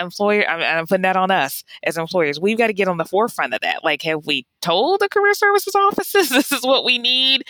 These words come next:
We also gotta get away from these generic job postings of, "Come be an intern." And then that's all it says, <laughs> right?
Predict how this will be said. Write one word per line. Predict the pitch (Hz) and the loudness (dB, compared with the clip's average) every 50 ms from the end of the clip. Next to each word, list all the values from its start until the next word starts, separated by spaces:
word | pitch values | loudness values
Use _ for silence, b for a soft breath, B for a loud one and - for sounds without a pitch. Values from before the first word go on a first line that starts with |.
| B B B B B | B B B B B
We | - 202 202 | 2 2 4
also | 208 214 - 220 196 | 4 2 2 2 2
gotta | 190 180 175 | 2 0 0
get | 165 175 165 | 0 0 0
away | 160 160 156 | 2 0 0
from | 151 147 151 | 0 -2 -2
these | 151 143 - | -4 -4 -4
generic | - 143 147 151 147 147 147 135 127 | -6 -8 -4 -2 0 0 0 -2 -2
job | - - 135 135 127 - | -2 -2 -2 -2 -2 -2
postings | - 123 95 - - - 85 87 127 - | -2 -2 -2 -2 -4 -6 -6 -6 -6 -4
of, | 135 127 123 131 - | -4 -4 -4 -4 -6
"Come | - - 226 247 | -4 -4 -4 -2
be | 254 254 | 0 0
an | 262 269 | 2 2
intern." | 285 285 254 233 196 170 143 131 131 - b b b b b b b | 0 0 0 0 0 0 0 0 -2 -6 b b b b b b b
And | - 156 | -4 -2
then | 151 151 | 0 0
that's | 147 123 - | 0 0 0
all | - 120 - | 0 0 0
it | - - | 0 -2
says, | - - - - - - | -4 -4 -4 -4 -4 -4
<laughs> | - - | 0 2
right? | 170 190 - | 2 2 2